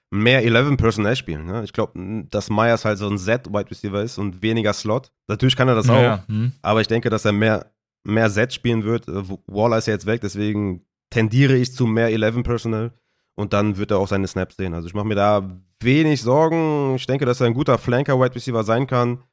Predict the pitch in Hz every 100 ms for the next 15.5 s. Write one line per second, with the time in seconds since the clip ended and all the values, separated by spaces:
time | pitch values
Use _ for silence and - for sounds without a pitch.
0 | _ 117 110 127 139 131 131 127 131 127
1 | 117 120 127 123 104 104 131 147 135 139
2 | 110 131 104 101 101 98 90 - - 110
3 | 110 104 110 104 101 92 139 - 135 127
4 | 127 120 104 120 120 117 98 - 101 101
5 | 95 101 101 92 104 127 101 104 110 107
6 | - 147 - 113 120 110 107 120 - 107
7 | 98 101 98 _ _ _ 98 101 117 104
8 | 104 104 104 107 104 - - - - 98
9 | 104 104 98 101 101 113 101 95 117 -
10 | 110 107 _ _ _ - 98 101 95 104
11 | 107 98 117 127 104 113 117 120 117 110
12 | 113 101 117 - 110 110 _ - 104 104
13 | 117 117 90 117 139 131 131 127 160 -
14 | 147 131 127 143 156 131 127 117 123 127
15 | 120 117 101 110